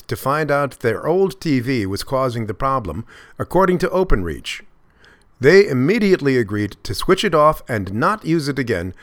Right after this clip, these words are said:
said engineer Michael Jones. Engineers walked around the village with a monitor called a spectrum analyzer to try to find any electrical noise to help pinpoint the problem.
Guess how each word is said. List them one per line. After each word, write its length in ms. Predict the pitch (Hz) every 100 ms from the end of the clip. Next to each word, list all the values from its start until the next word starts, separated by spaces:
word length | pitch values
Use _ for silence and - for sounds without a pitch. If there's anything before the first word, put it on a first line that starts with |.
| -
said 300 | - - 98 -
engineer 480 | 165 180 175 160 151
Michael 420 | 135 147 143 123
Jones. 580 | 113 127 87 62 - - _ _ _ _ - - - _ -
Engineers 520 | 226 226 220 190 175
walked 440 | - 117 190 202 143
around 340 | 139 147 139
the 140 | 120
village 480 | 101 123 90 76 -
with 120 | 117
a 60 | 113
monitor 540 | 113 170 196 180 165
called 360 | - - 135 127
a 120 | 98
spectrum 580 | - - 92 - 175 160
analyzer 680 | 147 160 127 95 90 87 139 - - - -
to 100 | -
try 300 | - 180 226
to 120 | 202
find 360 | 135 123 113 110
any 320 | 165 202 196
electrical 540 | 143 127 190 - - 135
noise 380 | 117 113 123 -
to 100 | 80
help 340 | 110 117 -
pinpoint 520 | 190 196 - 160 143
the 60 | 135
problem. 580 | 113 135 117 82 65